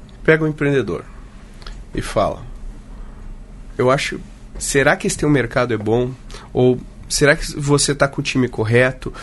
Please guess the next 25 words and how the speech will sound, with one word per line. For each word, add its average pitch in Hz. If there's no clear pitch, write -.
Ou 127
será 139
que -
você 147
é 131
a 131
pessoa 135
certa 127
pra 123
tocar 113
esse 113
negócio? 113
Ou 120
o -
que 156
que -
você 160
precisa 147
aprender?" 123
Os 127
bons 196
empreendedores, 143
eles 120
tão 160
dispostos 170